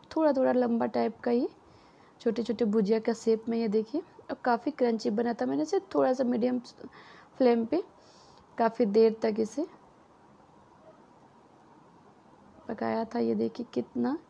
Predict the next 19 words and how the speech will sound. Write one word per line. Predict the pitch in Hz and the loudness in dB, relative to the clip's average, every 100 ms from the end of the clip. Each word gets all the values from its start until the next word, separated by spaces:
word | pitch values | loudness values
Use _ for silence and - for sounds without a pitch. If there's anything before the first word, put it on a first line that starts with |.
| - - - - - | -20 -20 -20 -8 0
क्रंची | 226 220 247 | 0 0 -4
सा | 233 240 | -2 -2
बन | 208 226 | 0 -2
करके | 214 226 214 247 | -2 -4 -2 -2
तैयार | 233 220 220 220 | 0 2 2 0
हो | 220 | -2
गया | 202 226 226 | -2 -2 -4
है। | 220 269 - - - - - - - - - - - - - - - - - - - - - - - - | -6 -12 -14 -20 -20 -20 -20 -20 -20 -20 -20 -20 -20 -20 -20 -20 -20 -20 -20 -20 -20 -20 -20 -20 -2 4
और | 269 277 | 6 6
मैं | 285 | 4
यहाँ | 285 285 | 4 4
different | 254 247 269 262 | 2 4 2 4
different | 247 254 247 233 | 2 0 0 2
type | 240 240 247 | 4 2 0
में | 240 | 0
नमकीन | 285 285 233 220 240 233 | 2 2 2 0 0 2
बना | 233 226 226 | 0 0 0
रही | 226 247 | 0 -2
थी। | - - - 240 | -8 -20 -4 -4